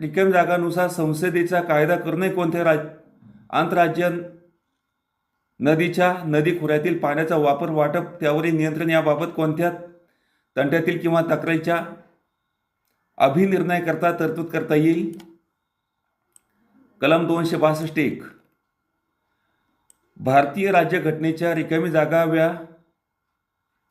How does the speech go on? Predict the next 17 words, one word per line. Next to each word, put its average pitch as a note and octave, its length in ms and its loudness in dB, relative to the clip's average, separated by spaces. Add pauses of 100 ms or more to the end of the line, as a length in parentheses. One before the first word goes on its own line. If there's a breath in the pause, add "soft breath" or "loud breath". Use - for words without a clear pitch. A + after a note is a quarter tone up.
(300)
कलमाने F3 440 4
समवर्ती D#3+ 440 0
सूची D3+ 260 -4
व E3 120 0
राज्य D#3 300 2
सूची D#3+ 300 -4
नमूद D#3+ 360 0 (680)
नसलेल्या D#3+ 400 2
कोणत्याही D#3+ 380 0
बाबीशी D#3 440 2
कायदा D3 320 0 (280)
संसद C#3+ 420 -4
करू D#3+ 220 -4
शकते? E3 600 -2 (2250)
कलम F#3 240 4
दोनशे F#3 260 2
अठ्ठेचाळीस. D#3+ 760 -2